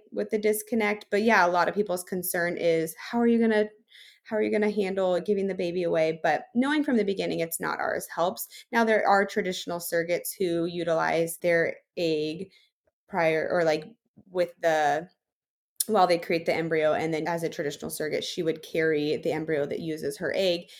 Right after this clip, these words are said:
And some people do that. But for me, I, that's something that I wouldn't be comfortable with. And so if someone out there, whether they wanna be a traditional surrogate or gestational surrogate, I just started researching a ton of stuff. Surrogate dot com was a great resource at the time that I utilized.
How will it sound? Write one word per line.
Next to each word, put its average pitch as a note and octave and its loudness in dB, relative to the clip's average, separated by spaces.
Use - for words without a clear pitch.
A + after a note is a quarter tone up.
And B3 0
some C#4 0
people D4 0
do D#4 0
that. - 2
But - 0
for F#3+ 0
me, G3+ 0
I, F#3+ 0
that's G3 -2
something F3 -6
that D#3+ -6
I E3+ -2
wouldn't D#3 -6
be E3 -12
comfortable - -12
with. G3 -4
And A#3 4
so A3+ 4
if A3+ -2
someone C4 0
out A3 2
there, - 2
whether F#3+ 0
they F#3+ -2
wanna F3+ -2
be F3+ -2
a E3+ 0
traditional F3+ -6
surrogate F3 -2
or E3+ 2
gestational E3+ -6
surrogate, F#3+ -2
I F#3 0
just F#3+ -4
started E3 -2
researching D#3+ -2
a F#3 -2
ton F#3 -2
of F3+ -6
stuff. E3+ 0
Surrogate F#3+ -2
dot F3+ 0
com F3+ -2
was F3 -6
a E3+ -2
great F3 -2
resource E3+ -6
at F3 -10
the E3 -4
time E3 -4
that D#3+ -4
I D#3+ -6
utilized. G#3+ 2